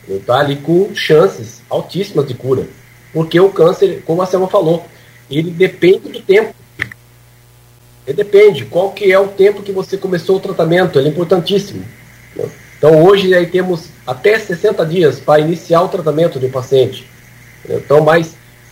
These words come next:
quando você fala em trinta dias, que foi o caso dela, já reduziu pela metade. E quando você fala em termos de Alvorovin, em termos de ratrapia, sete dias é um tempo muito, muito pequeno. Nós temos aí agenda aberta pro Sistema Único de Saúde,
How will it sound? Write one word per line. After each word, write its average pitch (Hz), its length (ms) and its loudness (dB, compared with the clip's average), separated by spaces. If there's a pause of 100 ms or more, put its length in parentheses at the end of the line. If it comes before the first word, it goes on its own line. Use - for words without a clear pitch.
(140)
quando 190 180 4
você 196 220 -2
fala 165 200 0
em 156 60 -2
trinta - 240 -4
dias, 165 300 -2
que 151 120 -8
foi 151 160 0
o 139 60 -2
caso 135 220 0
dela, 143 280 4
já 139 140 2
reduziu 151 460 -6
pela 156 160 0
metade. 143 480 -2 (640)
E 123 60 -6
quando 151 200 4
você 165 260 -2
fala 156 240 0
em 160 60 -6
termos 156 240 -4
de 139 80 0
Alvorovin, 131 480 0
em 120 60 -6
termos 127 220 -4
de 127 80 -2
ratrapia, 135 680 0 (280)
sete 180 440 -2
dias 117 440 -8 (300)
é 120 60 -8
um 127 80 -4
tempo 143 380 -6
muito, 147 440 -2 (240)
muito 139 160 0
pequeno. 147 360 2 (260)
Nós 160 220 2
temos 185 280 -2
aí 180 200 2
agenda 175 640 -2
aberta 151 560 2
pro 117 120 -16
Sistema 135 340 -6
Único 139 260 0
de - 60 -18
Saúde, 156 460 -2